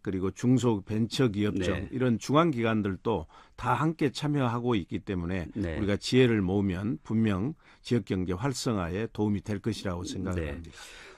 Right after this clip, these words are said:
Speaker 2: 아마 이 부분에서는 또 시장님의 오랜 또 경험도 이제 좀 좋은 해법을 찾는 데 도움이 되지 않을까 싶은데요. 광주형 일자리와 더불어서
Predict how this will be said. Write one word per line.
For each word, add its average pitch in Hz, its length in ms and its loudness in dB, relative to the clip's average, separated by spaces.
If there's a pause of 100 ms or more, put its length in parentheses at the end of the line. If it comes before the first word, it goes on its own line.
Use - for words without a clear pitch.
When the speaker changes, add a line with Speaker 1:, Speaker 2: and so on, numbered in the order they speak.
Speaker 2:
아마 113 360 2
이 127 100 2
부분에서는 139 460 6
또 120 100 0
시장님의 147 420 2
오랜 117 460 6
또 107 300 2
경험도 120 640 8
이제 95 580 0
좀 87 260 -2 (460)
좋은 101 320 0
해법을 120 380 -2
찾는 113 240 0
데 98 80 -2
도움이 98 240 0
되지 87 180 -2
않을까 87 240 -2
싶은데요. 95 600 -6 (580)
광주형 170 500 8
일자리와 156 380 8
더불어서 127 760 2